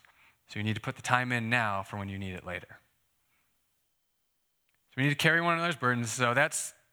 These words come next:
that's the, like, being vulnerable and open and reaching out to people side of it. The other side of it is getting into the thick of it with others. <laughs> Being willing to go there with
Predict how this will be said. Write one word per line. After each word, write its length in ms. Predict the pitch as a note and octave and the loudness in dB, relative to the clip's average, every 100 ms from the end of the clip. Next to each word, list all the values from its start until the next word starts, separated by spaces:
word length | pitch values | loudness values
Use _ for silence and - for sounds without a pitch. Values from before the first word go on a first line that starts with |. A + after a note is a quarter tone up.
| _ | _
that's 260 | C#3+ C#3 - | 0 0 -2
the, 240 | D3 C#3 | 0 2
like, 180 | C#3+ B2+ | 2 2
being 180 | C#3 C#3 | 2 2
vulnerable 500 | B2+ C3 B2 B2 B2+ | 2 2 2 2 2
and 80 | B2+ | 2
open 260 | B2 C3+ | 0 2
and 120 | B2 A2+ | 0 0
reaching 280 | B2 - | 0 4
out 180 | D#3+ B2 | 2 0
to 80 | B2+ | 0
people 280 | C#3+ B2 B2 | 0 0 0
side 300 | - B2+ A#2+ | 4 2 2
of 80 | A#2+ | 0
it. 160 | B2+ - - - - | 0 -2 -8 -4 4
The 100 | F#3 | 4
other 160 | A#3+ | 4
side 280 | F#3+ D#3+ C#3 | 2 2 2
of 100 | B2 | 2
it 200 | C3+ D3+ - - - - - - | 2 0 -6 -18 -16 -18 -20 2
is 400 | D#3+ D3+ C#3 - - - C3 | 2 2 -2 -8 -12 -12 2
getting 240 | D3+ G3 | 4 4
into 200 | G3 F3+ | 4 2
the 100 | D#3+ | 0
thick 200 | C#3+ F#3+ | 2 0
of 100 | D3+ | 2
it 120 | C3+ | 0
with 140 | B2+ A#2 | 0 0
others. 460 | C#3 A2+ E2 - - - - | 2 0 -4 -8 -10 -18 -6
<laughs> 140 | B2 A#2 G#2 F#2+ _ _ - | 0 0 0 -6 _ _ 0
Being 260 | F3 F#3 | 2 4
willing 320 | F#3+ A#3 A3+ | 2 4 2
to 120 | F#3 E3+ | 0 2
go 240 | F#3 G3 | 2 2
there 340 | C#3+ F#2+ F#2+ - _ _ _ - _ - | -2 -4 -6 -16 _ _ _ -20 _ 0
with 400 | B2 G#2+ - | 0 0 -6